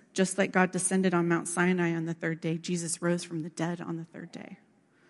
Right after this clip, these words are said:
bringing an end to the power of sin and death. You need only to recognize your need, to turn away from your sin, and to trust that God's word, when he says that Christ's death on your behalf is enough,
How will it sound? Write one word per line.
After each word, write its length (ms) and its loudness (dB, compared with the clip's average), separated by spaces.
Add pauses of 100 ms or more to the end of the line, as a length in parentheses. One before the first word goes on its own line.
(180)
bringing 380 6
an 120 4
end 340 2
to 100 -8
the 80 -4
power 420 -2
of 180 -10
sin 460 -2
and 160 -4
death. 260 -6 (1200)
You 120 2
need 200 6
only 360 2
to 100 0
recognize 580 0
your 100 -2
need, 380 -2 (1040)
to 80 -12
turn 280 2
away 280 2
from 220 -4
your 140 -6
sin, 360 -10 (920)
and 120 0
to 60 2
trust 420 0
that 140 -4
God's 280 0
word, 400 -2 (600)
when 140 2
he 80 4
says 300 -2
that 160 -8
Christ's 300 0
death 240 -2
on 140 -2
your 100 -2
behalf 440 -4
is 120 -12
enough, 540 -4